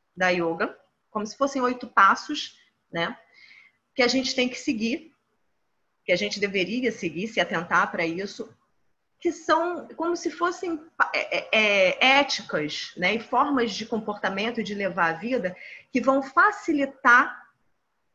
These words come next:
a gente nesse processo de autoconhecimento. Porque, às vezes, isso fica de uma forma muito cognitiva.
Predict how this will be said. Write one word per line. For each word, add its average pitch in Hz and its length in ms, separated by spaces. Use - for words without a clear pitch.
a 220 160
gente 220 520
nesse 254 280
processo 254 460
de 240 80
autoconhecimento. 226 840
Porque, 269 200
às 294 180
vezes, 269 400
isso 320 260
fica 294 360
de 262 100
uma 247 200
forma 254 520
muito 240 520
cognitiva. 269 1040